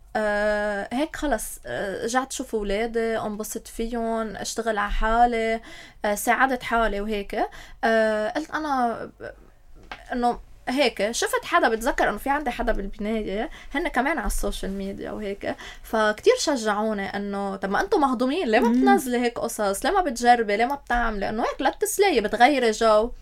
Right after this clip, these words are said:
Speaker 1: أنا شو عملت؟ قلت أوكي، نزلت أول فيديو.
Speaker 2: كان على صفحتك العادة،
Speaker 1: إيه.
Speaker 2: يعني قبل ما تصير اسمها
Speaker 1: إيه، إيه،
Speaker 2: بالسوق.
Speaker 1: إيه، إيه.
Speaker 2: مم.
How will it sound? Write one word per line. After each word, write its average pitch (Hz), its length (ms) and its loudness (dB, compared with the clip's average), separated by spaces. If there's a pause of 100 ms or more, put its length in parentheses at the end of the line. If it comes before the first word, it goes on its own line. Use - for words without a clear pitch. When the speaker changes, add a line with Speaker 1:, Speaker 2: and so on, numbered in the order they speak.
(720)
Speaker 1:
أنا 440 220 6
شو 403 120 4
عملت؟ 359 360 4
قلت 370 180 -4
أوكي، 262 360 -2 (100)
نزلت 349 460 2
أول 269 380 4
فيديو. 220 440 -2 (720)
Speaker 2:
كان 240 120 6
على 240 100 6
صفحتك 240 480 -2
العادة، 185 500 4 (180)
Speaker 1:
إيه. 302 60 6
Speaker 2:
يعني 392 160 4
قبل 214 220 8
ما 180 80 0
تصير 175 320 -2
اسمها - 240 -6
Speaker 1:
إيه، - 80 2
إيه، 285 40 8
Speaker 2:
بالسوق. 415 300 2
Speaker 1:
إيه، 415 180 2
إيه. 453 180 -2
Speaker 2:
مم. 180 160 -4